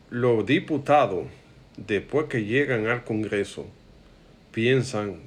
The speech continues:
que es una representación personal que tienen en el Congreso y se olvidan de los votantes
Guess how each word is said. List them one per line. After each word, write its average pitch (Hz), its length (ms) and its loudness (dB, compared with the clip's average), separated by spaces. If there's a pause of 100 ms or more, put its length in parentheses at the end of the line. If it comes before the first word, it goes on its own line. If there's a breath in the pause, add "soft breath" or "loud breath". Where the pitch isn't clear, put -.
(140)
que 117 140 0
es 117 60 0
una 117 280 -2
representación 98 1300 -4 (1500 loud breath)
personal 123 840 0 (580)
que 101 180 -2
tienen 117 480 0
en 101 180 0
el 131 160 0
Congreso 104 640 -4 (520 loud breath)
y 120 120 -4
se - 140 -4
olvidan 110 680 0
de 95 120 0
los 120 180 2
votantes 101 640 -2